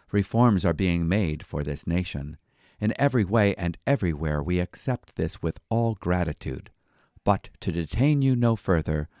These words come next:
I beg you in your kindness to hear us briefly. For we have found this man a plague, one who stirs up riots among all the Jews throughout the world,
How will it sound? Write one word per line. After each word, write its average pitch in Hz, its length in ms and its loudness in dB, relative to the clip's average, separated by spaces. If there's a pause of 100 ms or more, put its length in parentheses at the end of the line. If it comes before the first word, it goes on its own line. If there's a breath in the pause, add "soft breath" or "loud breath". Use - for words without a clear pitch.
(260 soft breath)
I 87 120 2
beg 135 280 2
you 147 200 2
in 131 100 2
your 127 140 2
kindness 82 600 -2
to 80 140 -4
hear 113 320 -2
us 107 180 -4
briefly. 69 600 -4 (460)
For - 140 -4
we 101 180 2
have 101 160 2
found 127 360 4
this 104 180 0
man 104 220 2
a 90 80 2
plague, 87 580 0 (380 soft breath)
one 101 200 2
who 98 120 2
stirs 104 400 2
up 104 160 0
riots 87 540 2
among 85 340 0
all 92 220 0
the 85 100 -2
Jews 85 500 0 (120)
throughout 90 380 0
the 85 100 -2
world, 80 440 2